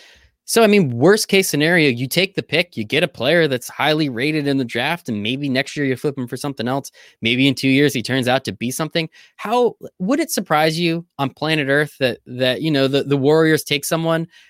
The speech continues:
and it turns out the guy's incredible, whoever it is, and by, like, halfway through the season, he's already contributing at a, like, a relatively high level for a nineteen-year-old? Like, would that surprise you at all in the least?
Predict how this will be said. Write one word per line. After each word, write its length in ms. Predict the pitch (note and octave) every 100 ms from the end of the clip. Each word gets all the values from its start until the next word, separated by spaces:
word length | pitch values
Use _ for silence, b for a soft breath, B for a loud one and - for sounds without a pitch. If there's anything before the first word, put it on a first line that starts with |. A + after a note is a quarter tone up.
| b
and 80 | C3
it 80 |
turns 240 | B2+ D#3 C#3+
out 140 | D3
the 80 | C3
guy's 260 | C3 C#3+ C#3+
incredible, 560 | B2 A2+ C#3 D3+ D3+ -
whoever 380 | C#3+ C#3+ D#3
it 80 | D#3+
is, 360 | D#3+ E3 D#3 -
and 420 | C3 C3 B2 A2+
by, 200 | A2+ B2
like, 240 | B2 A#2+ A2+
halfway 360 | C#3 C#3 D3+
through 160 | C3+ D3+
the 80 | B2+
season, 320 | - C3 C#3
he's 140 | C3
already 300 | A#2+ B2 B2+
contributing 560 | B2+ B2 C3+ C3 C#3 A#2+
at 80 | A2+
a, 80 |
like, 120 | A2+ A2+
a 100 | G#2+
relatively 640 | G#2 A#2 B2+ B2 C3 B2+
high 160 | B2+ B2+
level 340 | A2+ A2+ C3
for 160 | B2+ B2
a 60 |
nineteen-year-old? 640 | A#2 A#2 A#2 C#3 C#3+ D3+ D3 B B
Like, 80 | F#3
would 140 | G#3 C4
that 180 | B3+
surprise 420 | A3 F#3+ D3+ E3+ D#3+
you 160 | F#3+ -
at 160 | C3 C#3+
all 220 | C3 C3
in 60 | B2
the 100 | A2+
least? 400 | G2 F2 - -